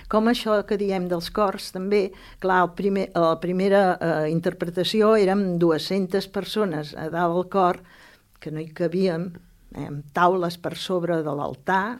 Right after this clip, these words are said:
va ser una, una cosa espectacular. Eh, es, a ser, després, progressivament, ha anat baixant de, de gent, però,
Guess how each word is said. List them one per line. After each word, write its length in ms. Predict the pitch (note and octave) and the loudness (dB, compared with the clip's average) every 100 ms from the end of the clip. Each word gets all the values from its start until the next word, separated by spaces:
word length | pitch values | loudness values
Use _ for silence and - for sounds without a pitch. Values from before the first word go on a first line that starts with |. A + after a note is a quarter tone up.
| - | -12
va 420 | - - B2+ F3 | -14 -12 -10 -10
ser 220 | - F3+ | -8 -8
una, 400 | F#3+ E3+ E3 D#3 - | -6 -6 -6 -6 -10
una 280 | D3+ E3 E3+ | -12 -12 -10
cosa 260 | D3+ D3 | -8 -8
espectacular. 760 | D3+ - D3+ E3 E3 F#3+ D#3+ - - - - _ _ _ _ | -8 -10 -10 -8 -2 0 0 -2 -14 -20 -20 _ _ _ _
Eh, 440 | G#3+ G#3 F#3 F3 - - _ - - - - | 2 4 4 0 -4 -12 _ -20 -20 -20 -4
es, 220 | F#3 F#3 - | -2 -2 -2
a 160 | G3 F#3+ - | 0 0 0
ser, 400 | - B3 G#3 - - | 2 4 2 -2 -8
després, 680 | F3+ F3+ F#3 - G3+ C#3 - | -4 0 0 2 2 2 -6
progressivament, 800 | - E3 D#3+ - G3 G3+ G3+ F#3 | -6 -4 -4 -2 2 2 2 0
ha 60 | F3 | 2
anat 220 | F#3 F3 | 2 2
baixant 300 | F3 F#3 E3+ | 0 0 0
de, 120 | E3+ E3 D3+ C#3 | 2 2 0 0
de 120 | D#3+ E3 | 0 0
gent, 160 | F#3+ - | -2 0
però, 200 | F#3 | 4